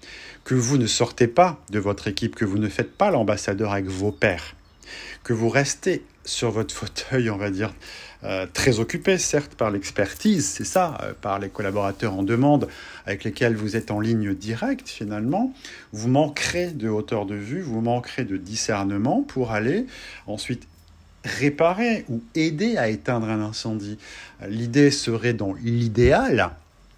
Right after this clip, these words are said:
euh, d'avoir écouté votre collaborateur, d'avoir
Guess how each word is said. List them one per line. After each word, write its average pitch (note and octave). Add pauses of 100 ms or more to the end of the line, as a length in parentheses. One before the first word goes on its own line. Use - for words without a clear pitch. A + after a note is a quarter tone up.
(880)
euh, G2+
d'avoir A#2
écouté A#2+
votre A2+
collaborateur, G#2+
d'avoir G2+